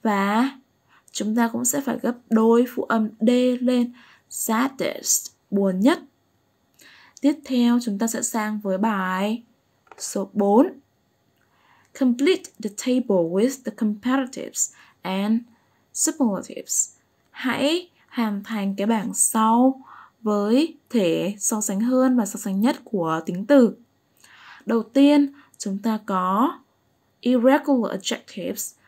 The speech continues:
có nghĩa là những tính từ bất quy tắc. Chúng ta có tính từ good, có nghĩa là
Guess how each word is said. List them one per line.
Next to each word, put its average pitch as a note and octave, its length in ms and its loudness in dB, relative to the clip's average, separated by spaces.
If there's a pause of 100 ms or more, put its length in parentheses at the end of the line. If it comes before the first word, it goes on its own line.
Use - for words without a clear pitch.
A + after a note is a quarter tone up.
có G#3+ 120 -8
nghĩa A3 180 2
là C4+ 260 2
những G3+ 240 0
tính A3 240 0
từ B3+ 500 6 (300)
bất A#3 220 2
quy B3+ 160 0
tắc. E4 320 -4 (460)
Chúng G#3 180 -2
ta A#3+ 100 4
có G#3+ 140 -4
tính F#3 240 -6
từ A#3 280 4 (400)
good, D#4 280 6 (240)
có F#3+ 100 -6
nghĩa G#3+ 160 -2
là B3 140 -2